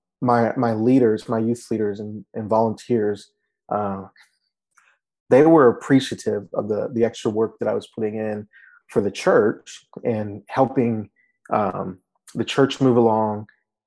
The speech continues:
giving really new excitement and vision to the church. But they came to me and said, "Dude, we love you. We think you're a great youth pastor. We hope, we, we definitely hope you know that, but we don't want you to burn out.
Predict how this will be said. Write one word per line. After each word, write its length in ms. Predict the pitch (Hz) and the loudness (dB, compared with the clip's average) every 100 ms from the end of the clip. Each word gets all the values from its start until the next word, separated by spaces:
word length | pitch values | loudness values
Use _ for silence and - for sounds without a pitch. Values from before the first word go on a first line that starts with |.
| - | -4
giving 280 | 120 131 120 | 0 2 2
really 360 | 117 123 113 110 | 4 4 4 -4
new 260 | 113 120 120 | -6 -2 -2
excitement 560 | - - 117 117 113 | -4 -2 -2 -2 -6
and 160 | 110 101 | -8 -4
vision 340 | 113 110 113 | -4 -2 -8
to 100 | 101 | -8
the 100 | 107 | -10
church. 480 | 98 113 104 101 - _ _ _ _ _ _ | -4 -2 -2 -4 -8 _ _ _ _ _ _
But 120 | - | 2
they 120 | 160 | 2
came 260 | 160 165 143 | 4 0 0
to 120 | 135 | 0
me 300 | 127 127 123 120 - | -2 0 -2 -4 -8
and 180 | 117 | -6
said, 500 | 110 - 117 107 104 - _ _ _ _ _ | -6 0 0 0 -4 -10 _ _ _ _ _
"Dude, 180 | 131 110 | -2 0
we 120 | 139 | 2
love 340 | 120 123 127 | 2 2 2
you. 140 | 127 127 | -2 -4
We 200 | 139 120 | -6 -8
think 240 | 123 117 | -8 -8
you're 120 | 113 | -8
a 60 | 101 | -6
great 320 | 104 120 120 | 0 0 0
youth 200 | - 117 - | -4 -6 -4
pastor. 500 | 113 110 - 107 - _ _ - | -6 -6 -8 -8 -8 _ _ -6
We 100 | 117 | 2
hope, 240 | 123 120 - | 2 0 -8
we, 260 | 123 113 104 - _ _ _ _ | -4 -4 -4 -14 _ _ _ _
we 60 | 113 | -2
definitely 340 | 117 - 110 | -2 0 -2
hope 220 | 113 110 | 0 -2
you 60 | 110 | -4
know 240 | 110 113 | -2 0
that, 320 | 104 104 101 _ _ _ _ _ _ _ _ _ - | 0 -2 -2 _ _ _ _ _ _ _ _ _ -12
but 220 | 110 113 | -2 0
we 160 | 117 135 | 2 2
don't 200 | 131 120 | 2 2
want 280 | 120 117 | 0 0
you 120 | 117 117 | -4 -6
to 80 | |
burn 280 | 101 113 110 | -4 -6 -6
out. 300 | 113 113 - | -6 -8 -10